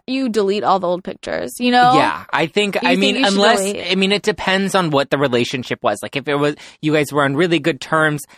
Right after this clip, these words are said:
Speaker 2: I don't know, I think it's fucking awkward if you keep any pictures together, to be honest, now that I think about
Speaker 1: But
Speaker 2: it.
Speaker 1: it's also, okay, so, like, I had a breakup and it wasn't a, it was, like, a good, it, like, we ended things well. And then I remember feeling like it was,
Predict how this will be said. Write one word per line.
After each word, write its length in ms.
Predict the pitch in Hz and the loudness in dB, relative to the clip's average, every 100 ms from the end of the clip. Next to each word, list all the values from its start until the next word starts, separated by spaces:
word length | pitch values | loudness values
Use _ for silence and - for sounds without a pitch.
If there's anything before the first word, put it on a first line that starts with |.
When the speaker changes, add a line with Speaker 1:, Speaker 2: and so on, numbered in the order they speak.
| - _ | -20 _
Speaker 2:
I 120 | 208 214 | -4 -2
don't 80 | |
know, 80 | 127 | -2
I 100 | 123 | -2
think 180 | - 131 | -4 -10
it's 120 | 113 | -8
fucking 220 | 123 117 | -8 -4
awkward 300 | 113 113 120 | -4 -2 -4
if 120 | 113 123 | -6 -8
you 80 | |
keep 180 | 113 127 | -10 -4
any 220 | 120 147 185 | -2 -2 -4
pictures 400 | 127 - 107 - | -8 -8 -12 -10
together, 340 | 107 98 95 | -10 -8 -8
to 80 | 92 | -8
be 160 | 92 104 | -8 -4
honest, 400 | 139 139 92 - | -4 -6 -10 -10
now 120 | 110 | -8
that 100 | - | -8
I 80 | 196 | -10
think 220 | - 151 | -10 -8
about 140 | 269 330 | 0 2
Speaker 1:
But 80 | |
Speaker 2:
it. 60 | 330 | 2
Speaker 1:
it's 120 | - | 0
also, 480 | - 294 320 370 359 277 | 0 0 0 0 2 0
okay, 200 | 277 269 | 0 -2
so, 80 | 277 | -2
like, 160 | 277 - | -4 -2
I 180 | 226 262 | 0 2
had 160 | 269 269 | 0 -4
a 60 | |
breakup 420 | 247 233 226 233 | -4 -6 -4 -4
and 100 | 233 | -4
it 60 | 214 | -4
wasn't 280 | 220 233 233 | -4 -2 -4
a, 60 | 220 | -2
it 60 | 240 | -2
was, 120 | 240 | 0
like, 120 | 247 226 | -2 -4
a 80 | |
good, 260 | 202 202 190 - | -2 -2 0 -2
it, 140 | 214 | -2
like, 160 | 220 208 | -2 -4
we 220 | 214 - | -6 -4
ended 300 | 208 202 202 | -4 -4 -6
things 200 | 196 202 196 | -6 -8 -6
well. 460 | 160 110 196 269 - - - | -4 0 0 -2 -8 -16 -6
And 160 | 254 | -4
then 80 | 320 | 0
I 80 | 349 | -2
remember 300 | 339 277 254 | -2 -6 -8
feeling 320 | - 240 233 | -8 -8 -6
like 400 | 226 196 185 - _ _ _ - | -6 -6 -8 -14 _ _ _ -10
it 100 | 220 | -8
was, 180 | 202 | -8